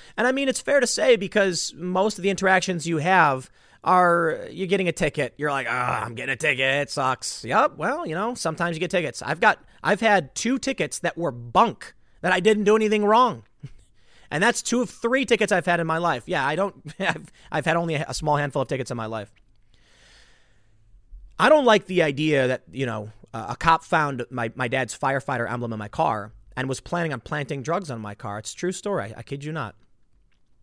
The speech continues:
He's, he was trying to, and he demanded I confess, and I was like, "I don't know what you're talking about."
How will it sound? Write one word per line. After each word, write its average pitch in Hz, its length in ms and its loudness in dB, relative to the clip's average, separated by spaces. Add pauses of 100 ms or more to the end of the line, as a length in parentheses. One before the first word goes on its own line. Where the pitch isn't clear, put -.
(140)
He's, 127 300 -6
he 131 140 -6
was 120 80 -8
trying 143 240 -4
to, 143 120 -6
and 117 120 -6
he 120 60 -6
demanded 131 380 -4
I 127 120 0
confess, 135 520 -4
and 123 120 -6
I 117 60 -6
was 117 180 -12
like, 113 180 -4
"I 110 200 -6 (600)
don't 113 120 -10
know 110 40 -6
what 113 160 -10
you're 131 80 -4
talking 120 160 -6
about." 110 240 -8